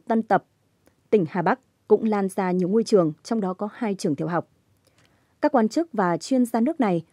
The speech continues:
một lần nữa khẳng định tính cấp bách của việc tiêm chủng cho trẻ từ ba đến mười một tuổi. Họ cũng kêu gọi đẩy nhanh việc tiêm mũi nhắc lại để sớm đạt miễn dịch cộng đồng khi đối mặt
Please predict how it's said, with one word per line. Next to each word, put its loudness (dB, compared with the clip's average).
một 6
lần 4
nữa 6
khẳng -2
định 4
tính 2
cấp -2
bách -2
của 6
việc 0
tiêm 0
chủng 2
cho -4
trẻ -4
từ 2
ba 0
đến 0
mười -2
một 0
tuổi. 2
Họ 0
cũng 0
kêu 4
gọi 2
đẩy 2
nhanh 0
việc 0
tiêm 0
mũi 0
nhắc -2
lại 0
để 6
sớm -2
đạt -4
miễn -4
dịch 0
cộng -2
đồng 0
khi -2
đối 6
mặt 0